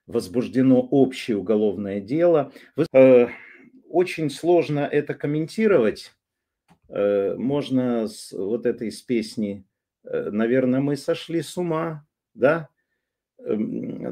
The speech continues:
ну, это, это вот такое вот, чтоб не забывали, чтоб были в тонусе. Конечно, это связано с, вот это абсолютно правильно пишет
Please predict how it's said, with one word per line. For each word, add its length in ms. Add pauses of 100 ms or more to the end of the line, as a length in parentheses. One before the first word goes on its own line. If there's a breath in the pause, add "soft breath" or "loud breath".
ну, 200
это, 640 (440)
это 240
вот 160
такое 400
вот, 220
чтоб 260
не 120
забывали, 720 (480)
чтоб 260
были 260
в 140
тонусе. 540 (1900)
Конечно, 540
это 400
связано 1040 (400)
с, 640
вот 200
это 240
абсолютно 500
правильно 600
пишет 720